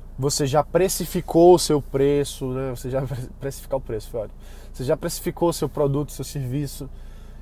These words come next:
Então, já existe uma, uma linha. Já existe uma linha. As pessoas sabem que o, que o valor é aquele ali. É alto, é caro. E aí você agora entrega um produto mais barato.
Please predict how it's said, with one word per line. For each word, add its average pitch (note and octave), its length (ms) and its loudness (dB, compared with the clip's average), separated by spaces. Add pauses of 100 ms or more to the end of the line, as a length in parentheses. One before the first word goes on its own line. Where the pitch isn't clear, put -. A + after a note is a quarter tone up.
(140)
Então, D3 420 -2
já D#3 220 8
existe E3+ 460 2
uma, D#3 460 4 (840)
uma E3 200 10
linha. C#3 420 6 (680)
Já B2+ 160 6
existe C#3 300 2
uma D#3+ 100 4
linha. B2 240 0
As G#2+ 100 -6
pessoas C3+ 360 -2
sabem C#3+ 360 4
que - 160 -2
o, D#3+ 160 6 (400)
que - 80 0
o C3+ 60 6
valor C#3 400 12
é D3+ 60 6
aquele D#3 260 0
ali. C3+ 300 0 (320)
É B2 100 2
alto, A#2 540 8
é G#2+ 80 -6
caro. G#2+ 440 4 (1300)
E B2+ 100 -2
aí A#2+ 220 2
você C3+ 320 -2 (100)
agora C3 440 4
entrega C3 360 2
um C#3+ 60 -2
produto C#3 380 0
mais C#3 120 -4
barato. C#3+ 460 2